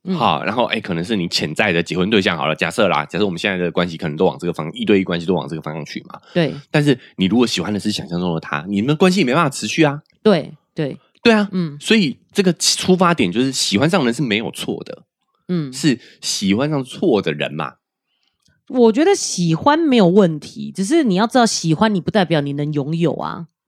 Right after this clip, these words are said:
Speaker 1: 其实就连约炮对象你喜欢他也没问题吧？
Speaker 2: 对啊，没有问题啊。
Speaker 1: 对啊。
Speaker 2: 对啊，就是不能拥有而已啊。
Speaker 1: 而已啊，对啊。
Speaker 2: 对啊。
Speaker 1: 嗯。所以其实晕船不用破解耶，因为喜欢一个人没问题啊。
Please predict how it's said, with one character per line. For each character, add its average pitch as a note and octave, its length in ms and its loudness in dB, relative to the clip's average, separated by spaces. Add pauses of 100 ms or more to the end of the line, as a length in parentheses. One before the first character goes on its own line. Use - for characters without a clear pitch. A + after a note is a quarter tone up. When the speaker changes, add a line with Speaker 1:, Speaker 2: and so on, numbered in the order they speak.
(520)
Speaker 1:
其 D4 140 -2
实 E4 160 4
就 D#4 220 6
连 G#3 200 6
约 B3 140 4
炮 C4 160 4
对 A#3+ 140 6
象 G#3+ 160 2
你 G#3 40 0
喜 F#3+ 160 -2
欢 E3+ 140 2
他 G3 140 2
也 E3 100 0
没 C#3+ 140 0
问 F#3+ 180 4
题 B2+ 160 -8
吧？ - 280 -8 (1120)
Speaker 2:
对 A#2 100 0
啊， G#2+ 80 -2
没 A2 120 -4
有 A#2 60 0
问 G2 140 0
题 - 140 -6
啊。 C2 160 -4
Speaker 1:
对 F3+ 120 2
啊。 C#3 160 -2
Speaker 2:
对 A#2 120 -2
啊， - 20 -4
就 A2+ 160 -4
是 A2+ 80 -8
不 A#2 80 -6
能 G2 80 -4
拥 F2 160 -4
有 D2 280 -4
而 F3 120 0
已 E3 60 0
啊。 C3 60 -2
Speaker 1:
而 - 40 -2
已 - 20 -4
啊， C#3 160 -6
对 E3+ 160 -2
啊。 C#3 240 -4
Speaker 2:
对 G#2 120 0
啊。 E2 220 -4
Speaker 1:
嗯。 D3+ 340 -8 (840)
所 - 160 0
以 E4+ 80 4
其 A#3+ 220 0
实 A3 180 0
晕 B3+ 180 6
船 G3 220 2
不 G3 80 0
用 A3 140 4
破 F#3+ 240 4
解 - 140 -4
耶， - 300 -10 (220)
因 C4+ 80 -4
为 F4+ 60 0
喜 - 180 0
欢 A#3+ 160 8
一 B3+ 40 2
个 G3+ 100 6
人 F3 100 4
没 D#3+ 100 0
问 E3+ 200 2
题 - 160 -12
啊。 D3+ 220 -12